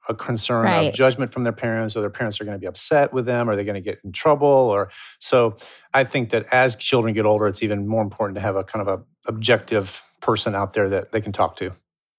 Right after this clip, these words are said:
Speaker 2: Are there any books or resources, apps that you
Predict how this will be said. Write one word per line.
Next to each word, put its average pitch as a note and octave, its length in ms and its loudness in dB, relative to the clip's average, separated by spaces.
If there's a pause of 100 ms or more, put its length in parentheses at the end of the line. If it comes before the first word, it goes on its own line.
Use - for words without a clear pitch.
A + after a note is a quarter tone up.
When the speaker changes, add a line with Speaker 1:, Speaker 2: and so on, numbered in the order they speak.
(260)
Speaker 2:
Are E3 140 0
there E3+ 180 2
any G3 440 0
books A3 360 -2
or D3+ 160 2
resources, F#3+ 800 0 (140)
apps E3 600 -4
that D#3 280 -2 (300)
you E3+ 320 0